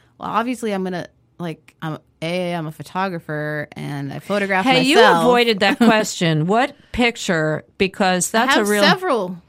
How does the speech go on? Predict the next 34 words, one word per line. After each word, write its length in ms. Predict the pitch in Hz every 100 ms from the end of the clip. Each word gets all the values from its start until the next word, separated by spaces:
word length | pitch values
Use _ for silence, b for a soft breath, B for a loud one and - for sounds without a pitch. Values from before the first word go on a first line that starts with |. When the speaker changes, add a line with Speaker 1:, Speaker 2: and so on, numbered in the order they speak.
| -
Speaker 1:
Like, 220 | 240 240
you 80 | 262
can 160 | 330
put 180 | 294 381
more 220 | 226 233
than 140 | 226 190
one 140 | 185
picture. 600 | 185 233 - 170 165 196 190 B B -
Speaker 2:
So, 540 | - 247 233 233 - -
but 240 | 233 202
do 80 | 240
you, 300 | 233 247 233 -
but 160 | 220 214
are 240 | - 226
they, 240 | 214 220
like, 300 | 208 196 190 185 214
Speaker 1:
I 40 |
Speaker 2:
just 40 | 254
Speaker 1:
don't 120 | 233
know. 60 | 202
It's 60 | 196
Speaker 2:
normal 180 | 208 220
Speaker 1:
just 140 | 269
my 120 | 233 208
Speaker 2:
pictures? 480 | - 220 240 277 247
Speaker 1:
Yeah, 120 | 381
Speaker 2:
or 40 |
are 120 | 440 320
Speaker 1:
yeah. 380 | 330 311 202 165
Speaker 2:
they 40 | 160 _ _
create, 560 | - 196 180 180 175 -
you 80 |
know, 120 | 170
Speaker 1:
I 60 | 160